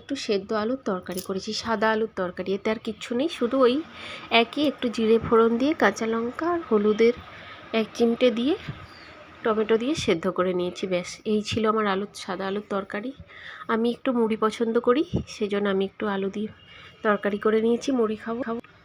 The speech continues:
তো চলুন বন্ধুরা, খাওয়া দাওয়ার পর আমি একটু বাইরে বেরিয়েছি, একটু দোকানে কাজকর্ম রয়েছে,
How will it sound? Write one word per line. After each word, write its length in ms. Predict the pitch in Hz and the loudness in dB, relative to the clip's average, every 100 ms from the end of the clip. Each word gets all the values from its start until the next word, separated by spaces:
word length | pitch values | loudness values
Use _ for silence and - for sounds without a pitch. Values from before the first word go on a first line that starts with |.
| _ - | _ -6
তো 60 | |
চলুন 320 | 262 254 240 226 | -2 0 2 2
বন্ধুরা, 360 | 233 214 214 214 - | 2 0 0 -2 -6
খাওয়া 260 | - 226 208 | -6 -2 0
দাওয়ার 200 | 220 214 | 0 -4
পর 120 | - 262 277 | -2 0 0
আমি 100 | 233 | 0
একটু 180 | 220 240 | -4 -2
বাইরে 300 | 233 220 226 | 2 4 4
বেরিয়েছি, 440 | 220 233 240 240 226 | 4 4 4 0 -4
একটু 200 | 214 - | -6 -4
দোকানে 300 | 214 214 208 | -2 0 0
কাজকর্ম 500 | 208 208 - - 202 214 | 0 -6 -6 -4 0 2
রয়েছে, 400 | 226 220 214 | 4 2 2